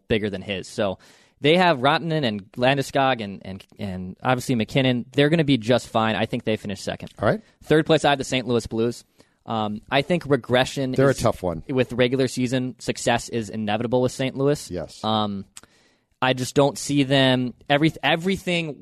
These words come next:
Speaker 1: worked for them from the second half on. Nothing was working for them, obviously, in the first three months of the season through the new year.
Speaker 2: Well, they found a goaltender,
Speaker 1: They
Speaker 2: too.
Speaker 1: found a goaltender. They have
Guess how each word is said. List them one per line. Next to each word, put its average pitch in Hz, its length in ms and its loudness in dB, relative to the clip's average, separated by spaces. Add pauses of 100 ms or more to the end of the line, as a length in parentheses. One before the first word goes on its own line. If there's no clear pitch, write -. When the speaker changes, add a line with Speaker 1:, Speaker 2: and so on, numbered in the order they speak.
Speaker 1:
worked 139 260 -2
for 131 100 -8
them 117 280 -4
from 117 180 -2
the 110 80 -4
second 127 300 -4
half 113 260 -6
on. 104 320 -6
Nothing 165 320 0
was 135 160 0
working 120 340 -2
for 117 120 -8
them, 110 180 -4
obviously, 107 300 -4
in 107 80 -4
the 104 40 -6
first 107 300 -8
three 113 140 -4
months 104 220 -6
of - 40 -16
the 104 60 -10
season 101 500 -8
through 117 80 -2
the 104 80 -2
new 101 140 -4
year. 95 240 -4
Speaker 2:
Well, 135 80 0
they 127 80 2
found 135 180 2
a 104 60 -6
goaltender, 107 460 2
Speaker 1:
They 127 100 4
Speaker 2:
too. - 80 0
Speaker 1:
found 131 180 4
a 160 60 4
goaltender. 131 580 2 (320)
They 127 140 4
have 123 340 0